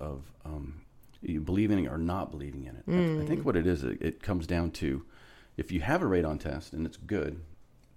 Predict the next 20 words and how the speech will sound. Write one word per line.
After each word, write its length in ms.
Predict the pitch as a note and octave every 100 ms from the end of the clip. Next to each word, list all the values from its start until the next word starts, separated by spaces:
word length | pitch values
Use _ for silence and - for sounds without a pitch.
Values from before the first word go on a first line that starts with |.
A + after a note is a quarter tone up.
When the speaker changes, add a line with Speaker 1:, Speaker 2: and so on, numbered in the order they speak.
| - -
Speaker 1:
then 120 | D#2+
you 140 | E2+
have 260 | E2+ G2+ D#2
it 160 | F2+ - - - D#2+
and 160 | E2
you 140 | E2 D#2
can 180 | E2+ E2
use 220 | E2 D#2+
it 80 | D2+
as 240 | D2 - - - - -
marketing 460 | F2+ G2 F2+ D#2+
material 340 | E2 - D#2+ D2+
when 100 | D#2
you 60 | D2+
go 100 | D2
to 60 |
sell 180 | - D#2+
your 100 | C2+
home. 200 | D#2 - -
Speaker 2:
Okay. 260 | F3 F#3+